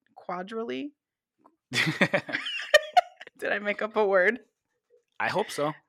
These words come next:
Speaker 1: A quadrille. Um, yeah, so, like, I get it. You know, there's, there's obviously some amazing movies made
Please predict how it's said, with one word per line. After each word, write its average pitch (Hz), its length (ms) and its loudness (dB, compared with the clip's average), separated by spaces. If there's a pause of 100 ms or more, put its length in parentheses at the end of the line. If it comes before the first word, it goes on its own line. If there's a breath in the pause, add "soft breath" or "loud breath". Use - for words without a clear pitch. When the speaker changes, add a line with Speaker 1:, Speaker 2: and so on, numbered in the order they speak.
(200)
Speaker 1:
A 233 60 -10
quadrille. 196 580 -2 (600 soft breath)
Um, 208 520 6 (200)
yeah, 226 320 4
so, 247 220 6
like, 233 360 6
I 226 100 2
get 220 260 0
it. 175 200 0
You 220 120 -2
know, 180 160 0
there's, 185 340 -2
there's 185 300 -6 (100)
obviously - 480 -6
some - 280 -10
amazing 165 560 -12 (680)
movies 185 500 -14
made - 220 -14